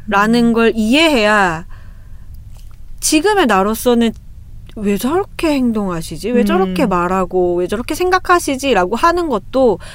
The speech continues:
Speaker 1: 조금은 너그럽게
Speaker 2: 음.
Speaker 1: 이해할 수 있는 것 같아요.
Speaker 2: 네.
Speaker 1: 예를 들면 여기 그런 얘기가 있어요. 할머니의 오빠가 일찍 돌아가셨는데 이 오빠가 자신의 결혼을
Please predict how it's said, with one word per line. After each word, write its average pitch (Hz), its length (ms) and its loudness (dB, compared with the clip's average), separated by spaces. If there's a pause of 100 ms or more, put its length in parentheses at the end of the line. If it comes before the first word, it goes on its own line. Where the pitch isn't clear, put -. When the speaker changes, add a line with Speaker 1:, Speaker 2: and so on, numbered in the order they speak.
(120)
Speaker 1:
조금은 349 640 2
너그럽게 220 960 2
Speaker 2:
음. 190 100 4
Speaker 1:
이해할 247 380 2
수 196 320 -2 (320)
있는 240 340 2
것 220 80 -2
같아요. 185 760 -2
Speaker 2:
네. 165 180 -4 (640)
Speaker 1:
예를 277 260 6
들면 254 460 2
여기 202 120 -4
그런 359 300 2
얘기가 233 200 2
있어요. - 280 -10 (840)
할머니의 392 1000 2
오빠가 190 1120 -4 (360)
일찍 254 260 -6
돌아가셨는데 170 960 -6 (480)
이 254 120 6
오빠가 254 720 4 (400)
자신의 359 720 2
결혼을 254 640 0